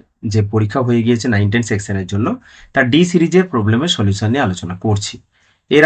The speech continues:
আগে আমি ছয়ের দাগ পর্যন্ত আলোচনা করে দিয়েছি। পরবর্তী সময়ে যারা পরীক্ষা দেবে বা বিভিন্ন যে সমস্ত পরীক্ষাগুলো হয়ে থাকে পিএসসির মাধ্যমে কিংবা ইআরএমএস, বিভিন্ন যে পরীক্ষাগুলো হয়ে থাকে, সেখানে আমাদের এই সমস্ত প্রবলেমগুলো গুরুত্বপূর্ণ ভেবেই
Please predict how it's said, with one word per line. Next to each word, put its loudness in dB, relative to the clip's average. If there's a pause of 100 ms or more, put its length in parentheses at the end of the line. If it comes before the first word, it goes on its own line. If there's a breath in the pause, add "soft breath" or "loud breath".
আগে -4 (100)
আমি -2 (100)
ছয়ের 0
দাগ 2
পর্যন্ত -2
আলোচনা -4 (100)
করে 0
দিয়েছি। -2 (920 soft breath)
পরবর্তী 0
সময়ে 2
যারা 2 (100)
পরীক্ষা -2
দেবে 0 (120)
বা 4 (100)
বিভিন্ন 0 (120)
যে -2
সমস্ত -4 (140)
পরীক্ষাগুলো -2 (100)
হয়ে 2
থাকে -4 (420)
পিএসসির 0
মাধ্যমে 2 (120)
কিংবা 2 (160)
ইআরএমএস, 2 (600 loud breath)
বিভিন্ন 6
যে 0
পরীক্ষাগুলো -2
হয়ে -8
থাকে, -4 (280)
সেখানে -2
আমাদের 0
এই -2
সমস্ত 0 (120)
প্রবলেমগুলো -2 (280)
গুরুত্বপূর্ণ 0 (440)
ভেবেই 4